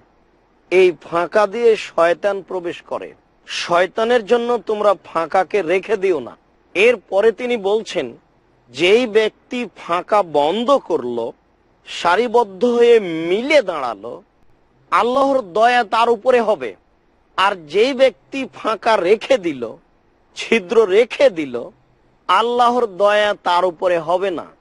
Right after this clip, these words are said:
আল্লাহর দয়া তার উপরে থাকবে না, তিনি তার উপর থেকে দয়াকে উঠিয়ে নিচ্ছেন।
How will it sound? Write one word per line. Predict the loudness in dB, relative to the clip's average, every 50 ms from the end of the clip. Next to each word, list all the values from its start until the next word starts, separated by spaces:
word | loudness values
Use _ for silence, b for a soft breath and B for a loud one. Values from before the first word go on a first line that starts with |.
| _ _ _ _ _ _ _ _ _ _ _ _ _ _ -2
আল্লাহর | 0 0 0 0 2 2 2 2 4 2 0 0 -2
দয়া | -6 -6 -2 2 2 2 4 2 0 0 -2 -2 -4 -4 -2
তার | 0 2 2 2
উপরে | 0 -2 -4 -4 -4 -4
থাকবে | -6 -4 -2 -2 -2 -2 -2 -4 -4 -2
না, | -4 -6 -8 -10 _ _ _ _ _ _ _ _ _ _ _ _ _ _
তিনি | 0 2 4 4 4 2 2 0 0
তার | 2 2 2 2
উপর | 0 -2 -2 -6 -6
থেকে | -4 -2 -2 0 0 0 -2 -2 -6 -2
দয়াকে | 0 2 4 4 4 2 2 0 -2 -4 -4
উঠিয়ে | -4 -4 -6 -8 -8 -4 0 0 0
নিচ্ছেন। | 0 -2 -10 _ -14 -12 -10 -10 -10 -10 -12 -20